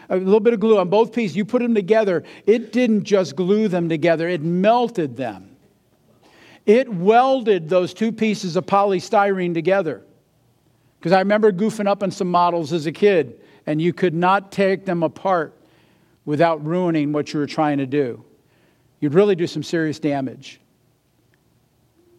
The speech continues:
And so because of this, let me suggest to you that this is precisely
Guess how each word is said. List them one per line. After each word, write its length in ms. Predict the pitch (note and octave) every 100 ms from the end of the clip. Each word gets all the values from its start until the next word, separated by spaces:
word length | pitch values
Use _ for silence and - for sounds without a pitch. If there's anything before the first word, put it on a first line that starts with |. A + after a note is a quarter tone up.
| _ _ -
And 80 | D3+
so 200 | - G#3
because 360 | G#3 G#3+ C#4 A#3
of 100 | F#3
this, 180 | E3+ G3+
let 140 | G#3
me 80 | A3+
suggest 560 | - D#3 B2+ G3+ G#3
to 60 | G3
you 40 |
that 160 | D#3 D#3
this 220 | F#3+ G3
is 120 | E3+
precisely 960 | - D#3+ C3+ - A#3 C#4 A3+ B3+ B3